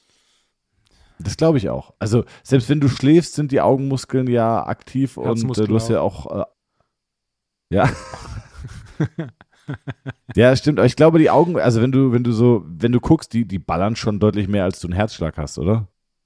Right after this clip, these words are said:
Speaker 2: Nee, nee, nee, nee.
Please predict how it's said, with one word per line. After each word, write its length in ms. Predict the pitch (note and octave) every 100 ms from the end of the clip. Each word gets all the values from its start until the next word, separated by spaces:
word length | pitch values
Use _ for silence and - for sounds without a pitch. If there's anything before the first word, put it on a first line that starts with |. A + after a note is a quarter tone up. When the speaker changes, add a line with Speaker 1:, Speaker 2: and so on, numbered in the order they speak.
| _ _ _ _ _ _ _ _ _ _ _ _ _
Speaker 2:
Nee, 880 | D3 D#2+ D2+ D#2 D#2 D#2 D2+ D2 D2
nee, 140 | D2
nee, 140 | D2 D2
nee. 240 | D2+ D2